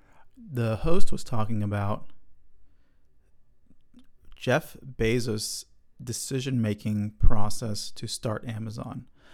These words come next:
because many of you may not know, but initially, before he got started, he had a well-paying job. He did not need to start that company in order to be successful.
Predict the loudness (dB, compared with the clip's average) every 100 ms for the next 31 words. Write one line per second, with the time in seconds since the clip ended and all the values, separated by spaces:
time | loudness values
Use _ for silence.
0 | -20 -12 -8 -6 -6 -6 -14 -10 -6 -4
1 | -4 -4 -4 -2 -2 -4 -4 -6 -8 -10
2 | -8 -6 -4 -6 -6 -8 -10 -16 -20 -20
3 | -12 -4 -4 -4 -6 -8 -10 -12 -16 -20
4 | _ -20 -18 -12 -8 -4 -2 -2 -4 -6
5 | -6 -10 -10 -6 -4 -2 -4 -6 -10 -20
6 | -20 -20 -20 -20 -20 -8 -4 -2 -2 -4
7 | -8 _ _ -20 -20 -20 _ _ _ -12
8 | -10 -6 -2 -2 2 2 6 8 10 8
9 | 6 0 -4 -6 -10 -14 -18 -20 -20 -20
10 | -18 -12 -6 -4 -2 -4 -4 -8 -6 -6
11 | -8 -12 -12 -8 -8 -8 -10 -10 -12 -12
12 | -12 -6 -4 -4 -6 -8 -12 -12 -12 -12
13 | -14 -16 -16 -18 -20